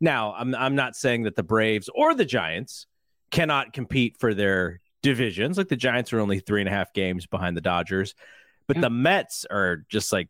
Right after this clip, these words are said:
Speaker 1: boat racing right now. The Mets are forty-five and twenty-four, so the Braves sit five and a half games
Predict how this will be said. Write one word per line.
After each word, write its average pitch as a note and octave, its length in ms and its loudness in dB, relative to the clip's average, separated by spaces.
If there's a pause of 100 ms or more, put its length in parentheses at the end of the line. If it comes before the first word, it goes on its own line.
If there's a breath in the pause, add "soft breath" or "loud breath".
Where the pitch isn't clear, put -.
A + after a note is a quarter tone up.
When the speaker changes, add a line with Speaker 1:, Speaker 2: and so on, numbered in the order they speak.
(100)
Speaker 1:
boat B2+ 420 0
racing G2 460 -4
right E2+ 220 0
now. E2 280 -2
The F2 140 -4
Mets A2+ 320 0
are G2 60 0
forty-five D3+ 840 0
and A#2+ 100 -2
twenty-four, A#2+ 640 0
so - 160 -4
the F2+ 100 -2
Braves A#2+ 460 0
sit - 440 0
five F#2+ 360 -2
and F#2+ 80 -2
a E2+ 40 -4
half F2 260 -4
games E2+ 480 -4